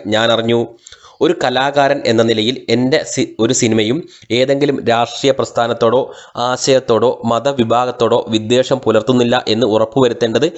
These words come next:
എൻ്റെ കടമയാണ്. അതുകൊണ്ട് തന്നെ എൻ്റെ പ്രിയപ്പെട്ടവർക്ക് ഉണ്ടായ മനോവിഷമത്തിൽ എനിക്കും എമ്പുരാൻ ടീമിനും ആത്മാർത്ഥമായ ഖേദമുണ്ട്. ഒപ്പം അതിൻ്റെ ഉത്തരവാദിത്തം സിനിമയ്ക്ക് പിന്നിൽ പ്രവർത്തിച്ച ഞങ്ങൾ എല്ലാവരുടേതുമാണെന്ന്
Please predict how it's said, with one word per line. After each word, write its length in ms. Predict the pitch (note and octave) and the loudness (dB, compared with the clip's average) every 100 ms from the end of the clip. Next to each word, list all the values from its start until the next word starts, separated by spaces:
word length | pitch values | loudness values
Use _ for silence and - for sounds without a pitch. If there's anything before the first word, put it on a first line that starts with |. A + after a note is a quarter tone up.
| - - | -16 -6
എൻ്റെ 300 | A2 A2 A#2 B2 | -4 0 -2 0
കടമയാണ്. 520 | A2 A2+ B2 A2+ A#2 A2+ - - _ _ _ - | 0 2 2 2 0 -2 -6 -20 _ _ _ -4
അതുകൊണ്ട് 420 | A#2 C3 D3 D3 C3+ | 0 2 2 2 0
തന്നെ 160 | A#2 C3 - | 0 0 0
എൻ്റെ 200 | B2 C3 - | 0 0 0
പ്രിയപ്പെട്ടവർക്ക് 600 | A#2+ A#2 A#2+ A#2+ A#2 - C3 | 2 2 0 0 0 2 2
ഉണ്ടായ 240 | A2+ A#2 A#2+ A#2+ | 2 2 0 0
മനോവിഷമത്തിൽ 680 | G#2+ A#2+ B2 A#2 A2+ G#2+ C#3+ D3 - - | 2 2 2 2 0 2 -2 -4 -14 -4
എനിക്കും 380 | G#2+ A#2 A2+ C#3+ - A2+ | 0 0 0 -2 -2 -2
എമ്പുരാൻ 320 | A2+ B2+ C3 C3 A2 | 0 2 2 0 0
ടീമിനും 320 | A2 B2 - G#2+ | 2 2 0 -2
ആത്മാർത്ഥമായ 720 | A2 A2+ B2+ B2+ - A#2+ A#2+ C3+ | -2 -2 -2 -2 -2 0 0 0
ഖേദമുണ്ട്. 440 | A2 A2+ A#2 A2+ A#2+ A#2 - - - | 0 0 0 2 0 -2 -12 -18 -4
ഒപ്പം 280 | C3 C3 F3 - | -2 0 -4 -2
അതിൻ്റെ 240 | A#2 A#2+ - A2 | -2 0 0 0
ഉത്തരവാദിത്തം 640 | C#3 C#3 B2+ G#2 G2 C#3+ - - | 2 2 0 -2 -2 -4 -4 -2
സിനിമയ്ക്ക് 420 | A#2+ C3 C3+ C3 | 2 2 0 -2
പിന്നിൽ 200 | A#2+ A#2 - | 0 0 2
പ്രവർത്തിച്ച 380 | A#2 A2 A#2 C#3 A#2+ | 0 0 0 0 0
ഞങ്ങൾ 220 | A2 C3+ - | 2 0 0
എല്ലാവരുടേതുമാണെന്ന് 1080 | G#2+ A2 B2+ C3 B2+ B2 A#2+ A#2 A2+ A#2 D#3 | 0 2 4 4 4 2 2 0 0 0 0